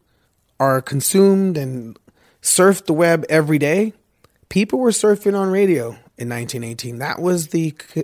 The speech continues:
connective through line tissue. And there was an industry built on that. That's the music industry. The royalties and how you get paid,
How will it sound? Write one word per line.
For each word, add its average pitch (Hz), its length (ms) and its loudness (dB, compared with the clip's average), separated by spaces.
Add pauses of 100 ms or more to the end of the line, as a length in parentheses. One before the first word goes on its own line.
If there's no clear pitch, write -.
connective 156 480 -4 (300)
through 151 160 0
line 143 220 -6
tissue. - 320 -10 (480)
And 147 220 0
there 151 80 0
was 147 100 0
an 151 100 -4
industry 190 420 2
built 202 340 4
on 233 200 4
that. - 280 -10 (300)
That's - 160 -10
the 131 60 -8
music 147 300 4
industry. 117 460 -12 (420)
The 131 80 -6
royalties 156 600 2
and 147 100 -2
how 135 80 -4
you 131 160 -4
get 120 140 -10
paid, 156 460 2